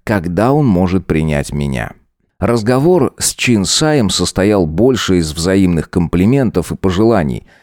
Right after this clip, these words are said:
причем разговаривали через двух переводчиков. Все эти разговоры делаются довольно скучными,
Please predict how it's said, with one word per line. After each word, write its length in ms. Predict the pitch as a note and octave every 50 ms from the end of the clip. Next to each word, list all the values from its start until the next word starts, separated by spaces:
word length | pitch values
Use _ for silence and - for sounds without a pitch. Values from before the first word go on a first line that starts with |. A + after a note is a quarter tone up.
| _ -
причем 340 | - D3+ D#3 - A#3 G#3+ F3
разговаривали 720 | C#3+ A#2 G2 F#2 G#2+ G2 A2 C3 D3 D3 B2+ A2+ G#2+ G2
через 340 | E2+ - G#2 E2+ E2+ D#2+ D2+
двух 280 | E2 F2 F2 - -
переводчиков. 800 | - F2+ E2+ F2 E2+ F2 F2 D2 - - - - - - - - - _ _ _ _ _ _ _
Все 340 | _ - - - - A#2 A2
эти 140 | G#2 - A2
разговоры 640 | G2+ G2+ F#2+ F2 F#2+ G#2 G2 G2+ A2+ B2 A#2+ A2 G#2
делаются 500 | F#2 G2 G#2+ G2+ G2+ G2 - - G2+ F#2
довольно 480 | E2 G2 G2 F2+ F#2+ F#2+ F#2+ F#2 F#2
скучными, 800 | F2+ - - - A#2+ A2 G2+ - - F2 D2 C#2+ A#1+ A#1 -